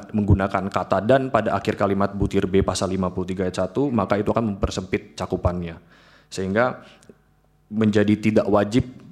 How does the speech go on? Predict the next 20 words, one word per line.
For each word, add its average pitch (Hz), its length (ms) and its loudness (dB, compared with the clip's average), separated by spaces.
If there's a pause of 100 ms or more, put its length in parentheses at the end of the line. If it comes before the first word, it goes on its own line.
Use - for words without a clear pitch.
para 101 240 2
pengendali 104 400 2
dan 101 160 2
prosesor 95 400 4
data 95 240 0
yang 98 160 -2
melakukan 90 320 -2
aktivitas - 880 -6
high 92 160 0
risk 92 320 -8
tersebut. 87 480 -6 (480)
Nah, 85 80 -8
kami 87 180 -4
melihat 101 380 0
bahwa 95 240 0
dengan 95 240 -2
ini 131 400 2
dapat 101 320 0 (320)
mengancam, 101 640 -2 (560)
eh, - 240 -8